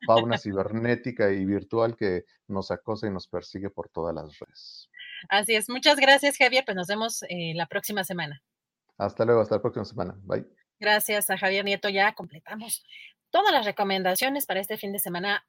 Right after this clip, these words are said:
Speaker 2: Hay mucho por hacer, así que, pues, em, para elegir si quedarse en casa o si salir a,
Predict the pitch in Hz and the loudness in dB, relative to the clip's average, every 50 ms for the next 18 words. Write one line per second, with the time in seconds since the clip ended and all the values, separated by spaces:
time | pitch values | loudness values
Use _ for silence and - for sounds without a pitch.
0 | _ - 190 190 185 196 226 269 269 - 269 254 - 180 170 165 156 - 202 196 | _ 2 4 4 2 0 -4 -4 -2 -4 -4 -2 -4 -4 -4 -4 -2 0 2 2
1 | 214 226 269 - - - - - _ - 170 175 - 202 202 - - 214 214 214 | 2 2 -2 -4 -10 -20 -20 -14 _ -4 -2 -2 0 -2 -4 -6 -2 0 2 4
2 | 214 214 - _ _ - _ _ - 170 170 170 - 190 185 175 170 170 170 165 | 4 2 0 _ _ -20 _ _ -6 -4 -2 -2 -2 -2 -4 -4 -4 -4 -6 -6
3 | 170 170 _ _ _ _ _ _ _ _ _ - 185 180 180 180 180 - - 220 | -8 -10 _ _ _ _ _ _ _ _ _ -2 0 0 2 0 -2 -2 -4 -6
4 | 220 - 208 - 185 175 175 170 - 175 160 156 247 285 - - 302 277 269 - | -6 -6 -4 -2 0 0 0 0 -2 -6 -2 2 2 2 4 4 4 4 4 4
5 | - 247 277 294 302 - - 254 254 277 - - 202 175 170 190 214 214 208 196 | 2 2 2 2 2 -2 -6 -8 -8 -8 -8 -6 -6 -6 -4 -2 -2 -2 -2 -4
6 | - - 180 175 170 165 165 160 156 | -4 -6 -4 -4 -2 -2 -4 -6 -8